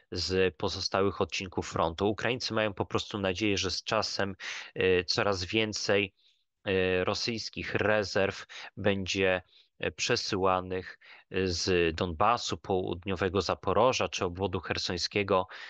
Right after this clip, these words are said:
y, właśnie do obwodu kurskiego, no i pewnie później również białgorodzkiego.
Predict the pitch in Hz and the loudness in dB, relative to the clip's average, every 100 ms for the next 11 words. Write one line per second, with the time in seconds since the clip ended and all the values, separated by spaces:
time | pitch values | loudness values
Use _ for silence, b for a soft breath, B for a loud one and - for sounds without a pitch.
0 | B B 95 95 117 113 - 101 95 95 | B B -2 4 4 2 -2 -2 2 0
1 | 90 90 90 90 - 92 - - 120 117 | 0 0 0 -2 -4 -4 0 2 4 4
2 | 113 - - 123 110 101 _ _ - _ | 2 -2 0 2 2 -2 _ _ -20 _
3 | _ _ 113 101 101 - 107 - 98 101 | _ _ 0 2 -2 4 4 4 0 0
4 | 92 95 92 90 98 95 98 92 - 101 | 0 0 0 2 2 4 2 0 -2 -2
5 | 85 - | 0 -4